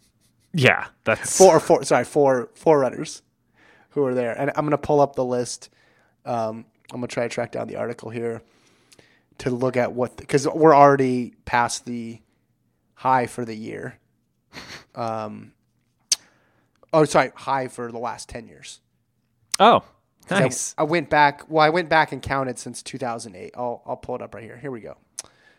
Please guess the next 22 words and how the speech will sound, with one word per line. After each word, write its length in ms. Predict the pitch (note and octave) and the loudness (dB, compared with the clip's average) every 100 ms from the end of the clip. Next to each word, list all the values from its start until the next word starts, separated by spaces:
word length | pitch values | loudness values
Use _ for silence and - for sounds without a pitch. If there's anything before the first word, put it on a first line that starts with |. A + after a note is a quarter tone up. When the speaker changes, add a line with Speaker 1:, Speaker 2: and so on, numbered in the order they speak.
| _ | _
Speaker 2:
So, 580 | - - C#3+ B2+ B2+ C3 _ _ _ _ _ _ _ _ _ _ - _ _ _ _ _ _ _ _ _ _ _ _ _ | -8 0 2 2 0 -4 _ _ _ _ _ _ _ _ _ _ -20 _ _ _ _ _ _ _ _ _ _ _ _ _
no, 300 | D3+ D3 D#3+ | -12 -4 -4
okay, 200 | E3+ C3+ | -2 -4
so 540 | B2 C3 B2 B2 A#2+ A#2+ | -4 -2 -2 -2 -4 -6
no, 220 | C#3+ D#3 - - | -6 -6 -6 -6
top 260 | E3 F3 | -2 0
five 180 | - E3 | 0 0
finishes 480 | E3 D3+ C#3+ C#3+ C3 - | -2 -6 -4 -4 -4 -6
at 160 | C#3+ | -10
World 280 | C3+ C#3 C3+ | -4 -2 -2
Marathon 360 | C3+ C3 B2 A#2+ | -4 -8 -8 -8
Majors 260 | A#2+ A#2+ | -10 -10
by 160 | A#2 A#2+ | -10 -10
an 80 | A#2 | -10
American 680 | A#2+ A#2+ B2 - A#2 A2 A2 - _ _ _ _ _ _ _ _ | -10 -10 -10 -12 -14 -16 _ -20 _ _ _ _ _ _ _ _
woman. 480 | C#3+ A#2+ A2+ G2 A#2+ _ _ _ _ _ _ _ _ _ | -16 -10 -10 -10 -20 _ _ _ _ _ _ _ _ _
So 140 | - | -8
the 100 | B2 | -8
highest 760 | - - C#3+ F#3 A3 - - - _ _ _ _ _ | -8 0 2 2 -2 -6 -14 -20 _ _ _ _ _
since 240 | - D3+ - | -16 -16 -14
two 140 | E3 | -6
thousand 360 | E3 D#3 D3 | -2 -2 -4